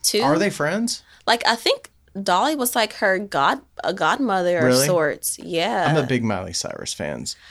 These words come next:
Speaker 2: fan.
Speaker 1: So I fell
Speaker 2: B T
Speaker 1: off
Speaker 2: dubs.
Speaker 1: <laughs> I fell off the Molly train for a minute there.
Speaker 2: Yeah.
Speaker 1: Um, but these new songs and, like, her rock and roll edge. I mean, she, she's always had, like, an edge to her.
Speaker 2: Yeah.
Speaker 1: But, like, um,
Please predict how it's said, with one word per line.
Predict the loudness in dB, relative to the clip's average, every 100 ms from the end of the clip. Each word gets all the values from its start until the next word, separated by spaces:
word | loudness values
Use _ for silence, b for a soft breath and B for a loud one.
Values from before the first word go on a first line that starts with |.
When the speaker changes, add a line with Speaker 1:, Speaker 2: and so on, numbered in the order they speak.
| B B
Speaker 2:
fan. | -4 -2 2 2
Speaker 1:
So | 4 6 4 2
I | 4 4
fell | 2 2
Speaker 2:
B | 6 6
T | 4
Speaker 1:
off | 4
Speaker 2:
dubs. | 2 0 -2 -2 -2 -6 -12 -16
Speaker 1:
<laughs> | -4
I | 0 2
fell | 4 6
off | 4 4
the | 2
Molly | 4 2 0
train | -2 -2 -2 -4 -6 b b b b
for | -2 0
a | 2
minute | 0 -2 -2
there. | 0 0 0 -4 -10
Speaker 2:
Yeah. | -8 -8 -8 -12 b _
Speaker 1:
Um, | 0 0 0 -2 -6 -10 -14 -20
but | -14 0 0 0 -2
these | -2 -2 -2
new | -2 0 0 0 -4 -8 _ _
songs | -6 -2 2 2 2 -2 -4
and, | -2
like, | -2 -2
her | -2
rock | 0 0 0
and | -2
roll | 2 2
edge. | 2 -2 -2 0
I |
mean, | 2
she, | 4
she's | 4 4
always | 4 4 2
had, | 0
like, | 0 -2
an | -2
edge | -2 0 0
to | 0
her. | 0 0 -4 B
Speaker 2:
Yeah. | 0 0 2
Speaker 1:
But, | 0 2
like, | 0 0 -16 _
um, | 0 0 0 -2 -8 -12